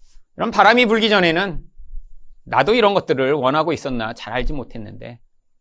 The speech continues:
이런 바람에 한번 맞게 돼서 마음에서 들썩들썩, "아, 나도 이렇게 되면." 하는 그런 생각들을 하게 되는 사람들이 많죠. 욕망이란 참 이상한 존재입니다. 이렇게 감각이 자극되면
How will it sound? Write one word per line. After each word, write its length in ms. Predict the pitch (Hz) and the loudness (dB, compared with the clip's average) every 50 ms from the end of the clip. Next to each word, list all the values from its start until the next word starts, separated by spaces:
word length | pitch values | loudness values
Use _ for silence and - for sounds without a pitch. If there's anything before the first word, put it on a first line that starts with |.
| _ _ _ _ _ - | _ _ _ _ _ -4
이런 220 | 175 196 233 254 | 0 2 2 2
바람에 400 | - 175 180 196 214 220 208 196 | 4 6 6 6 6 6 4 2
한번 400 | 202 220 220 185 185 165 180 180 | 2 0 2 4 4 4 4 4
맞게 320 | 143 127 127 - - 151 143 | 0 0 0 0 -4 -4 -2
돼서 480 | 139 117 107 - 151 160 170 147 _ _ _ _ _ _ _ _ | -2 -2 -6 -4 -4 -4 -4 -6 _ _ _ _ _ _ _ _
마음에서 500 | - 139 147 156 165 175 170 147 170 165 165 | 2 6 6 8 8 6 4 0 -2 -4 -4
들썩들썩, 880 | - 151 135 - - - - - 151 135 - - - 135 135 - - _ _ _ _ _ _ _ - | -2 -4 -2 0 -2 -2 -2 -2 -8 -8 -6 -2 -2 -2 -2 -2 -6 _ _ _ _ _ _ _ -10
"아, 100 | 127 120 | -6 2
나도 360 | 135 127 135 135 160 147 139 | 2 2 4 4 2 0 2
이렇게 380 | 131 135 147 147 - - 156 | 4 2 2 2 2 -2 -4
되면." 480 | - - 135 123 131 131 135 131 131 127 | -2 -2 -6 -4 -4 -4 -4 -4 -6 -8
하는 320 | 139 139 131 143 160 143 - - _ - - - - - - | -10 -10 -10 -10 -10 -12 -16 -20 _ -14 -8 -8 -8 -6 -4
그런 180 | - 170 175 | -4 -2 -2
생각들을 800 | 185 226 208 196 190 160 - - - 123 117 117 127 147 143 - - - - _ - - | -2 -4 -4 0 0 0 0 -2 -8 -6 -4 -2 -4 -4 -4 -6 -14 -20 -20 _ -18 -14
하게 220 | - - 170 180 | -12 -6 -6 -2
되는 160 | 175 165 147 131 | -2 -2 -2 -2
사람들이 420 | - 123 110 107 104 104 117 131 139 | -4 -6 -8 -8 -8 -8 -10 -10 -10
많죠. 480 | 131 113 104 101 92 - - 117 - _ _ _ _ _ _ _ _ _ _ _ _ _ _ _ _ _ _ - | -10 -14 -16 -16 -18 -20 -20 -20 -20 _ _ _ _ _ _ _ _ _ _ _ _ _ _ _ _ _ _ -4
욕망이란 440 | 135 143 165 190 214 233 233 226 220 | -2 0 4 4 6 6 6 4 4
참 220 | 226 - 285 226 | 2 -2 -4 -2
이상한 360 | 180 170 208 226 214 202 185 165 | -2 -2 -2 -2 -2 -2 -2 -2
존재입니다. 680 | - 139 127 127 139 127 123 120 113 131 143 143 - _ _ _ _ _ _ _ _ _ _ _ _ _ _ _ _ _ _ _ _ _ - | -4 -6 -6 -4 -6 -6 -6 -6 -6 -8 -8 -8 -10 _ _ _ _ _ _ _ _ _ _ _ _ _ _ _ _ _ _ _ _ _ 2
이렇게 560 | 160 202 240 240 - - 233 226 180 - - - | 4 4 4 6 6 6 6 6 4 0 -4 -4
감각이 420 | - 180 185 226 262 262 233 226 | 0 2 2 4 4 4 4 4
자극되면 680 | - - 180 165 175 - - 151 131 135 185 214 139 - | 2 2 2 2 2 0 -2 -2 -2 -2 -4 -6 -6 -10